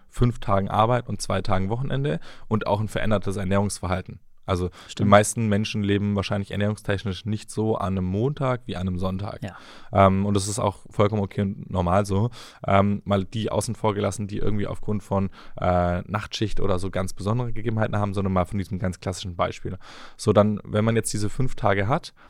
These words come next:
Speaker 1: dann kann man sich das jetzt zurechtlegen, wie man diese fünf Tage eben gestalten möchte. Nehmen wir mal das klassische Beispiel von morgens, mittags, abends. Dann ist es meistens ja so, die Morgensmahlzeit findet daheim statt, die Mittagsmahlzeit auswärts und die Abendsmahlzeit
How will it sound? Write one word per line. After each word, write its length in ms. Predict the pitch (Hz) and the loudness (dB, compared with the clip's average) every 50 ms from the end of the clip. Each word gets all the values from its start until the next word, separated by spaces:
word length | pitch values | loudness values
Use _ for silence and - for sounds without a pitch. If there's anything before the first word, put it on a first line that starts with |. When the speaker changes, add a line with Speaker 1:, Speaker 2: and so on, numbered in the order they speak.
| _ _ _ - | _ _ _ 0
Speaker 1:
dann 320 | - 98 104 107 101 - | 2 2 2 2 0 -2
kann 140 | - 113 104 | -2 -2 0
man 140 | 107 110 107 | 0 0 0
sich 100 | 104 98 | -2 -4
das 160 | - 98 - - | -6 -4 -2 -2
jetzt 240 | 104 - - - - | -2 -2 -4 -8 -6
zurechtlegen, 720 | - 101 101 113 - - - 110 110 110 107 110 107 - - | -4 0 0 0 -2 -2 -2 0 0 2 2 0 -2 -4 -6
wie 340 | 113 92 90 101 101 104 | -8 -8 -6 -6 -4 -2
man 480 | 107 104 98 98 95 98 98 98 98 98 - - - - _ - - - - - - - - | 0 2 2 2 2 0 0 -2 -4 -6 -10 -18 -20 -20 _ -20 -20 -20 -20 -20 -8 -2 2
diese 160 | 110 98 90 | 2 2 4
fünf 160 | 101 110 - - | 2 -2 0 0
Tage 200 | 107 95 92 92 | 0 0 0 0
eben 120 | 95 95 | -2 -2
gestalten 360 | 92 - - 98 92 87 85 | -4 -2 -2 -2 -2 -2 -2
möchte. 280 | 90 92 87 - 98 92 | -6 -8 -8 -6 -6 -2
Nehmen 240 | 98 107 113 110 110 | -2 -2 0 2 2
wir 120 | 110 104 | 2 2
mal 200 | 101 101 98 95 | 2 2 2 2
das 120 | 92 - | 0 -2
klassische 360 | - - 110 - - - - - | -2 -4 -4 -4 -6 -10 -8 -4
Beispiel 340 | 113 104 101 - - - | -2 -2 -2 -2 -6 -8
von 220 | - - - 95 95 | -8 -6 -4 -2 -2
morgens, 320 | 95 95 95 95 - - | 0 0 -2 -2 -4 -6
mittags, 280 | 98 - 101 92 - - | -6 -6 -6 -6 -6 -4
abends. 440 | - 117 135 156 175 - - - - - - - - - - - | -2 -2 0 0 -2 -4 -4 -8 -8 -10 -16 -18 -14 -12 -10 -8
Dann 100 | - 71 | -4 -4
ist 120 | 90 95 104 | -2 -2 -2
es 140 | 95 - | -2 0
meistens 400 | - 95 101 110 - - 104 - | 2 4 4 4 2 -2 -6 -4
ja 80 | - 98 | -4 -2
so, 300 | 92 98 95 95 98 - - - - - - | -2 0 0 0 0 -2 -6 -12 -18 -10 -4
die 40 | 107 | 0
Morgensmahlzeit 760 | 98 101 101 107 110 104 - - 95 92 87 - 95 95 - | 4 6 6 4 4 0 -2 -2 -2 -2 0 0 -2 -4 -4
findet 240 | - - 98 90 - | -4 -4 -6 -4 -4
daheim 240 | 92 95 110 127 135 | -2 -2 -2 -2 -2
statt, 320 | - - 131 123 120 - - - - - - - - | -2 -2 -2 -2 -2 -4 -6 -16 -16 -16 -16 -10 -4
die 200 | - 98 95 95 | -2 0 0 0
Mittagsmahlzeit 800 | 92 101 104 110 98 90 - 92 90 90 87 - - 92 90 - | 0 0 2 2 0 0 -2 -4 -6 -6 -6 -6 -6 -6 -6 -4
auswärts 420 | 95 98 95 - - 92 92 - | -4 -4 -4 -4 -2 -4 -4 -4
und 140 | - 98 90 | -6 -10 -8
die 80 | - - | -6 -6
Abendsmahlzeit 920 | - 90 90 90 - - - - - - - 92 90 92 - 90 85 87 | -4 -4 -4 -6 -8 -10 -14 -14 -12 -8 -6 -4 -4 -4 -4 -6 -8 -8